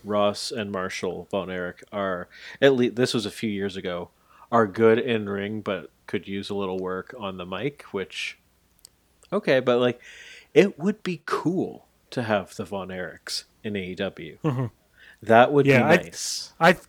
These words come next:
Speaker 2: seen him wrestle in M L W a few
Speaker 1: Yeah, they,
Speaker 2: times.
Speaker 1: they,
Speaker 2: They're
Speaker 1: they were
Speaker 2: good
Speaker 1: in,
Speaker 2: when
Speaker 1: they've
Speaker 2: I,
Speaker 1: been in
Speaker 2: when I've seen
Speaker 1: M L W
Speaker 2: from
Speaker 1: for a few
Speaker 2: M L W.
Speaker 1: years. Yeah, they, they've been there for a
Speaker 2: Mm-hmm.
Speaker 1: few years, and, uh, were, uh, I think they held the titles at one point over there. Um,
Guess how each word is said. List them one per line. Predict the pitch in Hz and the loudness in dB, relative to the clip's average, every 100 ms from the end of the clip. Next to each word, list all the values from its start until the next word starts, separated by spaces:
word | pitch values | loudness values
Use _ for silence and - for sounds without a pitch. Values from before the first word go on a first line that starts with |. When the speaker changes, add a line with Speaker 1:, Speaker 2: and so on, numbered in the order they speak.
| _ | _
Speaker 2:
seen | - 262 | 2 4
him | 311 | 4
wrestle | 226 196 190 | 4 4 4
in | 147 | 4
M | 147 | 6
L | 147 | 6
W | 113 117 120 151 104 101 | 4 2 0 0 -2 -2
a | |
few | 117 | 6
Speaker 1:
Yeah, | 135 120 | 8 8
they, | 113 | 8
Speaker 2:
times. | 143 | 8
Speaker 1:
they, | 139 156 | 10 8
Speaker 2:
They're | 151 | 8
Speaker 1:
they | 135 139 | 6 8
were | 143 | 8
Speaker 2:
good | 131 135 | 6 2
Speaker 1:
in, | 117 | -2
Speaker 2:
when | 117 | -2
Speaker 1:
they've | 120 | 0
Speaker 2:
I, | |
Speaker 1:
been | 135 | 4
in | 139 | 6
Speaker 2:
when | 123 | 6
I've | 117 | 4
seen | 113 | 4
Speaker 1:
M | 113 | 4
L | |
W | 110 110 | 4 2
Speaker 2:
from | 101 | 0
Speaker 1:
for | 107 | -2
a | 101 | -2
few | 101 | -2
Speaker 2:
M | |
L | 107 | -4
W. | 110 | -4
Speaker 1:
years. | 101 - - _ _ _ _ _ _ _ _ - | -2 -2 -4 _ _ _ _ _ _ _ _ -8
Yeah, | 87 87 | -6 -2
they, | 101 107 | -2 -2
they've | 117 101 | -2 0
been | 113 | 2
there | 110 | 2
for | 107 139 | 2 2
a | |
Speaker 2:
Mm-hmm. | 123 | 0
Speaker 1:
few | 98 90 | -4 -8
years, | 87 90 87 - | -8 -10 -10 -10
and, | 113 101 95 90 | -8 -8 -8 -8
uh, | 90 90 95 90 - _ _ _ _ _ _ _ - _ _ _ | -8 -8 -10 -12 -16 _ _ _ _ _ _ _ -20 _ _ _
were, | 117 107 104 101 92 90 - | 0 2 4 2 -4 -8 -10
uh, | 95 98 | -8 -6
I | 123 | -4
think | 160 107 | -4 0
they | 104 | 2
held | 107 117 | 4 4
the | 110 | 4
titles | - 95 87 87 | -4 -4 -4 -6
at | 101 - _ | -8 -10 _
one | 98 92 | -10 -10
point | 95 95 | -8 -8
over | 90 90 92 | -8 -10 -10
there. | 85 87 87 _ _ - - - | -8 -10 -12 _ _ -20 -20 -6
Um, | 104 92 90 | -6 -6 -10